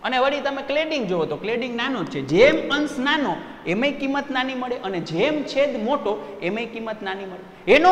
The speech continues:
મતલબ જો આવું કરવું હોય તો sin theta c ની કિંમત ઓછી રાખવી પડે. અને sin theta c ની કિંમત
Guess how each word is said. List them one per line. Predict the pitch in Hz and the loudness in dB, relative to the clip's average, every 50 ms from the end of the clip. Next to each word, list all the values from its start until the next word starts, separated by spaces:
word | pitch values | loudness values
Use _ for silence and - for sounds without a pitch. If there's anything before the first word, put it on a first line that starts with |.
| 370 359 | 8 8
મતલબ | 339 311 285 - 277 269 277 269 220 | 6 4 2 2 0 0 0 2 2
જો | 208 269 277 269 - - 214 208 220 | 6 6 6 6 6 4 6 8 8
આવું | 233 277 311 339 339 - - | 8 6 4 2 0 0 0
કરવું | 294 277 269 254 277 269 247 | 0 0 2 2 2 2 0
હોય | - - 277 277 214 180 170 185 202 - - - - - - - | 4 8 10 10 10 10 8 6 4 0 -4 -6 -10 -10 0 2
તો | 277 262 | 4 4
sin | - - - 220 208 247 320 339 349 311 - | 4 2 0 2 2 2 2 0 -2 -4 -4
theta | 302 302 302 - 294 269 262 - | -4 -2 2 2 2 2 2 0
c | 247 247 | -4 -4
ની | 254 247 233 | -4 -4 -6
કિંમત | - - 214 214 214 208 - - 214 214 | -6 -6 -6 -6 -6 -8 -8 -10 -6 -2
ઓછી | 214 262 254 - - 240 180 | 0 0 0 -2 -4 -4 -2
રાખવી | 147 147 143 139 - - 156 160 170 | -2 -4 -6 -6 -8 -6 -6 -4 -4
પડે. | 160 170 156 123 117 - - - - - - - - - - - | -2 -4 -4 -4 -6 -10 -14 -18 -20 -20 -20 -20 -20 -18 -6 -2
અને | 202 233 208 | -2 0 0
sin | - - - - 220 226 262 311 349 359 359 285 - 277 | -2 -4 -2 -2 2 4 4 4 4 2 0 -2 -4 -6
theta | 285 285 285 311 302 285 - - | -4 2 4 4 4 4 2 -2
c | 269 277 | -2 -2
ની | 269 285 277 | 0 -2 -2
કિંમત | 269 277 262 262 262 269 269 262 262 262 262 | -2 -4 -4 -2 0 0 -2 -2 -4 -6 -2